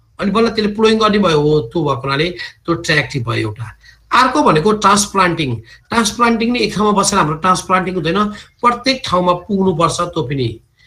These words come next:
अनि हार्भेस्टिङ, हार्भेस्टिङ पनि हाम्रो ट्र्याक्टिभ अपरेसन हो।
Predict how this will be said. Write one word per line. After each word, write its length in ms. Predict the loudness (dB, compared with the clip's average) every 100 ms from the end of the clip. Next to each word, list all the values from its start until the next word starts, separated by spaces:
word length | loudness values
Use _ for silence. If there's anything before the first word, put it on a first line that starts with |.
| _ _
अनि 100 | 2
हार्भेस्टिङ, 920 | 4 6 4 4 4 2 2 2 0 -4 _ _ _ 2
हार्भेस्टिङ 580 | 2 4 2 0 -4 -4
पनि 160 | -2
हाम्रो 240 | -2 -2 -6
ट्र्याक्टिभ 520 | -2 -2 -2 -2 -2
अपरेसन 380 | -2 -4 -4 -6
हो। 300 | -6 -10